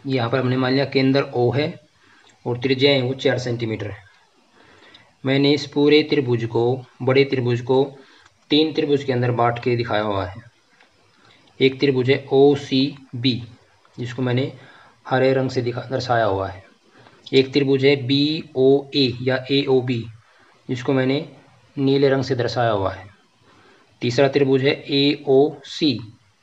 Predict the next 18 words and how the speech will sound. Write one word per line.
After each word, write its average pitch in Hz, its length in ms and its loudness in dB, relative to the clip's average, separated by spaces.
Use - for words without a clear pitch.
जिसको 135 220 -4
मैंने 135 220 0
लाल 131 260 4
रंग 127 180 -2
से 135 260 -2
दर्शाया 117 320 -4
हुआ 98 200 -4
है। 95 160 -16
तो 139 80 -4
हम 151 260 -2
यहाँ 120 340 -2
पर 139 120 2
इन 147 160 -4
तीनों 156 560 -2
त्रिभुजों 127 480 -4
के 135 120 -4
क्षेत्रफल 135 480 -4
निकालेंगे 98 580 -6